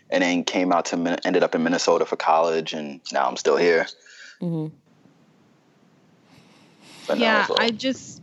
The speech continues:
Speaker 3: I think that's kind of, like, also why runners are getting bigger, because it goes with the new athleisure trend,
Speaker 2: Yeah.
Speaker 3: and they also still look good with jeans. They look good with shorts.
Speaker 2: Yeah.
Speaker 3: Um,
Speaker 2: And a lot of the
Speaker 3: but al-
Speaker 2: stuff, this, it's, it's just stuff that people in the hood have been doing for so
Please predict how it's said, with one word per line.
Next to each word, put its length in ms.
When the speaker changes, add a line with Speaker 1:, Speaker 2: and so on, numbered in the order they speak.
Speaker 3:
I 80
think 180
that's 200
kind 180
of, 80
like, 200
also 340
why 180
runners 340
are 60
getting 240
bigger, 240
because 320
it 180
goes 280
with 120
the 80
new 140
athleisure 560
trend, 560
Speaker 2:
Yeah. 160
Speaker 3:
and 360
they 100
also 320
still 240
look 120
good 120
with 120
jeans. 340
They 100
look 100
good 100
with 100
shorts. 680
Speaker 2:
Yeah. 280
Speaker 3:
Um, 80
Speaker 2:
And 340
a 60
lot 260
of 60
the 60
Speaker 3:
but 80
al- 120
Speaker 2:
stuff, 180
this, 360
it's, 560
it's 220
just 180
stuff 240
that 120
people 360
in 80
the 80
hood 220
have 140
been 160
doing 300
for 180
so 400